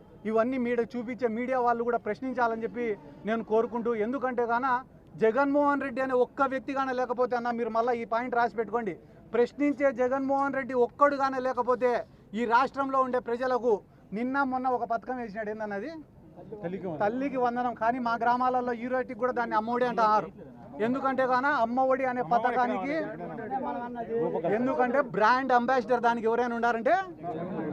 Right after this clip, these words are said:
Speaker 1: అది కూడా జగన్మోహన్ రెడ్డి గారు. ఎందుకంటే చంద్రబాబు నాయుడు గారు ఇది నాలుగో టర్మ్ సీఎంగా,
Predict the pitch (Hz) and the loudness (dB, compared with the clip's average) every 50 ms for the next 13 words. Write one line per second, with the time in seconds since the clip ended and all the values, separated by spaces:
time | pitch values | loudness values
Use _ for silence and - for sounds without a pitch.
0 | - - - - 165 196 208 233 240 254 262 254 208 233 233 226 233 233 226 226 | -6 -4 -4 -2 0 0 0 2 2 4 4 4 4 4 2 2 2 0 0 -2
1 | 226 220 214 214 196 214 214 208 208 208 220 247 262 277 262 262 294 285 - 240 | -2 -2 -4 -4 -2 0 0 0 0 0 -2 -2 -2 -2 -2 0 0 0 0 -2
2 | 247 247 254 262 269 269 269 262 262 262 254 247 247 247 277 285 262 240 220 220 | -2 -2 0 0 2 2 0 0 0 0 0 2 2 0 0 -2 -2 -2 0 2
3 | 240 269 277 277 294 - 269 247 226 214 170 202 226 233 220 190 143 | 2 2 4 2 2 2 2 0 -2 -4 -4 -2 -2 -2 -2 -2 -6